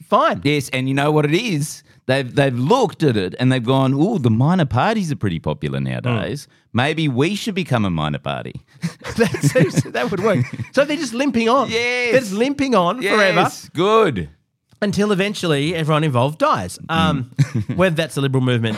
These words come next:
Speaker 1: uh, or just the politicians involved.
Speaker 2: Or the, the b-,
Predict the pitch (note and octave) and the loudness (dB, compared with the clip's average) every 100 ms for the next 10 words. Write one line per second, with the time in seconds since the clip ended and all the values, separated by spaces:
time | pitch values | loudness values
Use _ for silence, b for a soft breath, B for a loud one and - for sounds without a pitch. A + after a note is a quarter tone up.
0 | - B2+ A2 G#2 G2+ - C3 A#2+ A#2+ A#2+ | -6 -4 -2 -2 -6 -2 -2 0 -2 -2
1 | A2+ G2+ G2+ G2+ G2 G2 G2+ D3+ B2+ A#2 | -4 -2 -4 -8 -8 -6 -2 2 4 4
2 | A#2 A2 A2 A2+ F2 | 2 2 0 0 0